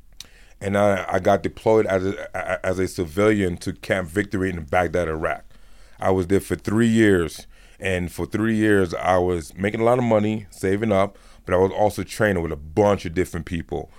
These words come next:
uh, from all different levels, all different martial arts, from Thai boxing, from jiu-jitsu, wrestling, s-, sambo,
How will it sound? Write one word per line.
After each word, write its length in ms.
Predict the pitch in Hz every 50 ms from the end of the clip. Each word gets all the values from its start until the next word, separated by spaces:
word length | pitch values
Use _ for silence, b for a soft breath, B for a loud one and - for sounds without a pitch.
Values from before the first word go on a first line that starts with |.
| b b b b b
uh, 120 | - 82
from 240 | 80 - 90 87 87 -
all 240 | 101 101 95 98
different 380 | 92 82 95 92 - 95 90 95
levels, 420 | 104 104 101 95 98 101 98 92
all 300 | - 80 90 92 92 90
different 340 | 85 82 90 87 - 87 85
martial 320 | 90 90 87 - - - 90
arts, 180 | 92 98 95
from 140 | - 87 82
Thai 220 | - - 90 92
boxing, 580 | 87 73 87 95 95 90 - - - 98 95 92
from 240 | - - 87 85 78
jiu-jitsu, 640 | 78 80 73 73 92 92 90 - - 95 95 92
wrestling, 580 | 87 90 95 98 92 - - 92 92 92 90 87 B B B B B B B
s-, 240 | - - - -
sambo, 720 | - - - 98 101 98 95 92 95 92 92 92 90 90 87